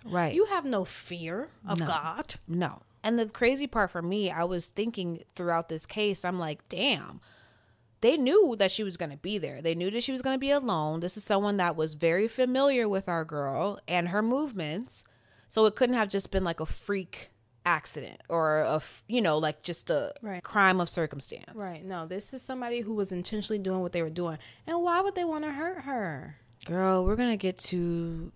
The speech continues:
Speaker 1: it all. Her family understandably rushed to her side when they found out what happened.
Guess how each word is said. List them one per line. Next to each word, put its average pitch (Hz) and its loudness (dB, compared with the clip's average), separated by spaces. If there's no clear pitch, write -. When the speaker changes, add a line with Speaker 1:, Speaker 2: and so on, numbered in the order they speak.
Speaker 1:
it - -12
all. - -8
Her 240 0
family 269 6
understandably 247 0
rushed 202 0
to 220 -6
her 233 0
side 165 2
when 165 0
they 160 -2
found 165 -2
out 156 0
what 151 -4
happened. - -6